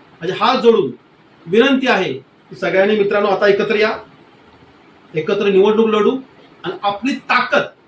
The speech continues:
ह्यांना दाखवू आणि आपला हक्क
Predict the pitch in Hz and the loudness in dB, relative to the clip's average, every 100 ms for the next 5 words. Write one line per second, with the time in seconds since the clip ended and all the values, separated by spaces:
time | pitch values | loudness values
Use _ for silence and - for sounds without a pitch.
0 | _ _ _ - 190 214 156 131 113 - | _ _ _ -4 -2 0 0 -4 -12 -20
1 | - - - - 190 208 196 233 254 254 | -20 -20 -18 -8 -4 -2 -2 0 -2 0
2 | 262 - | -2 0